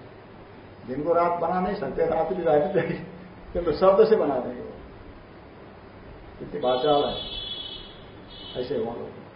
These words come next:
कुछ भी कर सकते हैं, घोषित कर सकते हैं। तो ये कहा हुआ है, ये कहा "नैषा तर्केण मतिरापने या प्रोक्ता अनन्य सुज्ञान दृष्टि इत्यादि श्रुते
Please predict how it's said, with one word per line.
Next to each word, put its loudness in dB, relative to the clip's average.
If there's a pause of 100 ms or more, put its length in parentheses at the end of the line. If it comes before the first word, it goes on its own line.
(340)
कुछ 2
भी 2
कर -4
सकते -12
हैं, -16 (960)
घोषित -8
कर -14
सकते -16
हैं। -16 (2250)
तो -4 (360)
ये 12
कहा 12
हुआ 6
है, -6 (300)
ये -4
कहा -12 (600)
"नैषा 4
तर्केण 0
मतिरापने 0
या 2
प्रोक्ता -2
अनन्य -4 (1040)
सुज्ञान -10
दृष्टि -10
इत्यादि -10
श्रुते -2